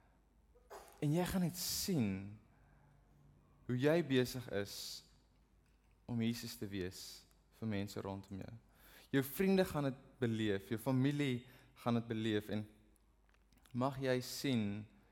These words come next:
hoe lewens om jou verander. Jy weet, ons kla heeltyd, ons, ons werksomstandighede is nie lekker nie, die kollegas, uh, uh, uh.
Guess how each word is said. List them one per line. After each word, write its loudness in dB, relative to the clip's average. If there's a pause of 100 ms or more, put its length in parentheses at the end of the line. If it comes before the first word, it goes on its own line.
(240)
hoe 0
lewens 0
om 2
jou 0
verander. -6 (680)
Jy -10
weet, -2
ons -2
kla 2
heeltyd, 0
ons, -6 (1000)
ons -6
werksomstandighede 2
is -4
nie 0
lekker -2
nie, 2
die -4
kollegas, 0 (140)
uh, 0
uh, 2 (140)
uh. 0